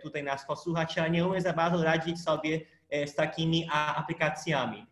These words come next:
A powiedzmy, że taka osoba się nauczy, jak z tego korzystać, no to kiedy ona tego za bardzo, e, nie, nie, nie poznała, nie znała się na tym, to taka osoba mogłaby mówić, nie,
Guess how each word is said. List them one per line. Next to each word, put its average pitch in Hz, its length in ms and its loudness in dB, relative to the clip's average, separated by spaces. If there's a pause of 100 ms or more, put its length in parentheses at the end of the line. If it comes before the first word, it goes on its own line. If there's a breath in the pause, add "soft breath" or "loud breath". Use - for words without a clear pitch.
(120)
A 135 100 -2
powiedzmy, 185 340 2
że 196 60 0
taka 202 200 2
osoba 196 240 0
się 214 160 -2
nauczy, 226 540 2
jak 165 220 2
z - 40 -14
tego 160 200 2
korzystać, 160 680 0 (800)
no 175 160 4
to 214 380 2
kiedy 220 240 4
ona 214 140 6
tego 196 400 4
za 180 100 2
bardzo, 175 340 4
e, 151 600 0
nie, 156 260 -2
nie, 147 280 -4
nie 143 100 -8
poznała, 156 960 0
nie 151 180 2
znała 147 220 2
się - 140 -6
na 131 120 -4
tym, 185 320 -4 (180)
to 165 60 -20
taka 208 220 2
osoba 202 380 0
mogłaby 185 320 2
mówić, 175 360 0
nie, 190 340 2